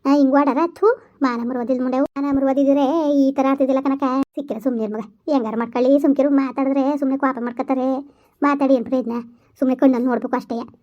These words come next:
ಸುಮ್ನಿರು, ದಡ್ಡಿ ಹೆಂಗ್ ಆಡ್ಬೇಡ ನೀನು, ಸುಮ್ನಿರವ. ಏನಾರು ಮಾಡ್ಕೊಳ್ಳಿ ಆಕಕ್ಕ ನಮ್ಗೇನು, ಏನ್ ಹೇಳಿದ್ ಮಾತ್ ಕೇಳವ? ಅವಳ್ ಕಟ್ಕೊಂಡು ಏನು ಈ ಬೆಣ್ಣೆ ನೋಡದ ಕುಣ್ಸ್ಕೊಂಡು ಹ್ಞೂ, ಕೇಳದೆ ಎಲ್ರನ್ನೂ ಏನಂದ್ರೆ ನೋಡದ. ಸರಿ, ಸರಿ, ಹಂಗೆ ಮಾಡ,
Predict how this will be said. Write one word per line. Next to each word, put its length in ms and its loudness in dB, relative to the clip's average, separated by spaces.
ಸುಮ್ನಿರು, 520 4
ದಡ್ಡಿ 180 2
ಹೆಂಗ್ 120 0
ಆಡ್ಬೇಡ 200 0
ನೀನು, 240 2
ಸುಮ್ನಿರವ. 320 2
ಏನಾರು 300 0
ಮಾಡ್ಕೊಳ್ಳಿ 320 0
ಆಕಕ್ಕ 200 -4
ನಮ್ಗೇನು, 380 2
ಏನ್ 120 4
ಹೇಳಿದ್ 220 4
ಮಾತ್ 160 -6
ಕೇಳವ? 220 2
ಅವಳ್ 140 -4
ಕಟ್ಕೊಂಡು 320 2
ಏನು 240 2
ಈ 140 0
ಬೆಣ್ಣೆ 360 2
ನೋಡದ 260 2
ಕುಣ್ಸ್ಕೊಂಡು 460 -2
ಹ್ಞೂ, 140 0
ಕೇಳದೆ 340 2
ಎಲ್ರನ್ನೂ 320 -2
ಏನಂದ್ರೆ 400 -2
ನೋಡದ. 240 -2
ಸರಿ, 440 -4
ಸರಿ, 200 0
ಹಂಗೆ 180 -2
ಮಾಡ, 180 -2